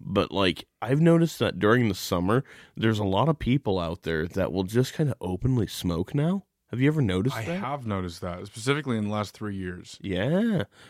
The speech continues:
Speaker 1: People just fire up a bong on the beach now. It's pretty interesting. And I'm like, "You're gonna get sand in the grommet, man."
Speaker 2: <laughs>
Speaker 1: Glass on glass shouldn't have sand in it. It's gonna be all gritty.
Speaker 2: Mm-hmm.
Speaker 1: Get a perk with a little bit of clay in it. You're just screwed.
Speaker 2: Yeah, that pop wasn't a seed. That was glass hitting it.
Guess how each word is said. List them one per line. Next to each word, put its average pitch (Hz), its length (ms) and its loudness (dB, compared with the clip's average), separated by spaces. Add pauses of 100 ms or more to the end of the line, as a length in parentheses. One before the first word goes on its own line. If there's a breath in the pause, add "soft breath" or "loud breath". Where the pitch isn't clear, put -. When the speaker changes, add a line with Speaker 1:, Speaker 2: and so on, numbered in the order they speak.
Speaker 1:
People 160 280 2
just 180 220 -4
fire 135 220 4
up 143 100 -2
a 127 80 4
bong 107 420 4
on 123 120 4
the 85 60 0
beach 95 480 0
now. 80 220 0
It's 107 140 -4
pretty 156 240 0
interesting. 139 420 -4
And 90 100 -2
I'm 107 160 2
like, 127 200 0
"You're 135 80 -4
gonna 190 140 2
get 160 120 0
sand 165 480 -2
in 101 100 -2
the 85 80 -4
grommet, 151 520 -2
man." 151 320 -8 (180)
Speaker 2:
<laughs> - 220 -20
Speaker 1:
Glass 113 360 0
on 143 160 4
glass 110 320 4
shouldn't 117 260 -2
have 113 120 -2
sand 98 400 -2
in 87 80 -4
it. 82 60 -4
It's - 100 -6
gonna 127 140 -2
be 117 60 2
all 92 80 0
gritty. 104 500 -4 (180)
Speaker 2:
Mm-hmm. 98 320 -4 (180)
Speaker 1:
Get 98 120 0
a - 20 -6
perk - 460 0
with 87 80 -10
a 92 40 -6
little 92 160 2
bit 90 100 -4
of 78 60 -8
clay 87 380 -4
in 110 140 -2
it. - 140 -4 (380)
You're 98 140 -6
just - 120 -12
screwed. 123 520 -4
Speaker 2:
Yeah, 107 140 -8
that 98 160 -10
pop 113 240 -10
wasn't 95 260 -6
a 87 60 -8
seed. 92 240 -8
That 87 140 -12
was 90 140 -12
glass 87 380 -10
hitting 85 220 -14
it. 80 80 -18